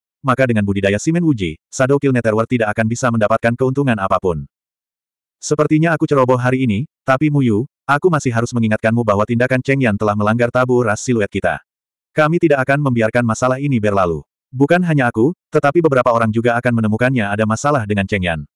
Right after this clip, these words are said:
Shadow Kill Netherworld mendengus dingin, lalu mata air kuning di bawah kakinya muncul dan membungkusnya. Kemudian, semua mata air keluar dan jatuh ke dalam jurang di tanah gerbang neraka, dan Shadow Kill Netherworld telah menghilang.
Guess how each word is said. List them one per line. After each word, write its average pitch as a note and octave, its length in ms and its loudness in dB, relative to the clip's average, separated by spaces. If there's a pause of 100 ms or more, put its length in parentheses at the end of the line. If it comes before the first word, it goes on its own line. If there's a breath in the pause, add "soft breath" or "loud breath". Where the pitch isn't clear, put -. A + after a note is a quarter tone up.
(800)
Shadow D3+ 340 2
Kill D#3+ 160 2
Netherworld C3+ 320 2
mendengus A#2+ 320 0
dingin, G#2+ 400 -2 (160)
lalu C3 240 2
mata C#3+ 220 0
air A2+ 100 0
kuning A#2 240 0
di B2 80 -2
bawah A#2 240 2
kakinya B2 400 0
muncul A2+ 400 0
dan G2+ 160 0
membungkusnya. G2+ 640 -4 (500)
Kemudian, D3+ 640 0 (160)
semua D3+ 300 0
mata D3 180 0
air C3+ 160 2
keluar B2 240 2
dan A2+ 160 0
jatuh A2 240 0
ke B2+ 80 -2
dalam G#2+ 160 2
jurang A#2 320 0
di A#2+ 80 -2
tanah A#2+ 240 0
gerbang C3 240 0
neraka, B2 480 -2
dan B2 240 -2
Shadow C#3 240 2
Kill B2 160 0
Netherworld B2+ 400 0
telah G2+ 240 -2
menghilang. F2 400 -4